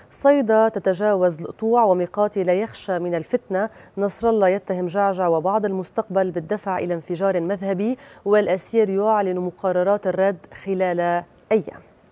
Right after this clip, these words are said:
دعم عربي سياسي ومالي لفلسطين في الأمم المتحدة. الملك عبد الله يبحث وعباس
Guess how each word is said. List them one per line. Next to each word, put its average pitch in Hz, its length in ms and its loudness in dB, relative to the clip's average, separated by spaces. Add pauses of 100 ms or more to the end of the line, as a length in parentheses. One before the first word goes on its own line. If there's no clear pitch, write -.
(960)
دعم 330 360 8
عربي 247 580 4
سياسي 214 600 -2
ومالي 180 500 2
لفلسطين 180 720 -4
في - 140 -14
الأمم 190 260 -4
المتحدة. 185 720 -2
الملك 190 520 -2
عبد 160 220 -2
الله 190 180 2
يبحث 185 500 -6
وعباس 175 720 0